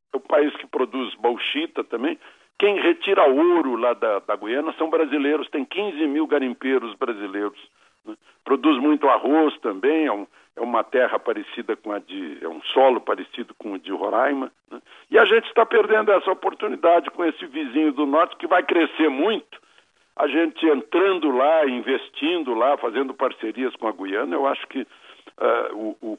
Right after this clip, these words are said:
país poderia, eh, enfim, crescer com a Guiana, né? Uma oportunidade do vizinho. Tem vindo gente do hemisfério norte que não é vizinho e vai,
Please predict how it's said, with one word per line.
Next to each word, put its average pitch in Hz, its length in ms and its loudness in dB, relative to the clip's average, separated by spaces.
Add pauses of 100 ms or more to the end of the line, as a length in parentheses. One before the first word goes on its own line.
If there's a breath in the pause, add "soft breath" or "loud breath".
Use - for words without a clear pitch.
país 123 340 4 (160)
poderia, 123 600 2 (460)
eh, 123 320 -4 (200)
enfim, 135 460 -2 (420 soft breath)
crescer 151 480 4
com 151 140 0
a 151 40 2
Guiana, 127 520 2
né? 123 100 -4 (100)
Uma 117 200 -2
oportunidade 135 760 0
do 170 120 4
vizinho. 175 640 0 (380)
Tem 143 140 2
vindo 165 320 0
gente 156 440 0 (300 soft breath)
do 135 80 0
hemisfério 156 540 2
norte 139 380 0
que 135 100 -4
não 202 340 4
é 156 160 2
vizinho 160 800 -4
e 202 120 -10
vai, 143 300 0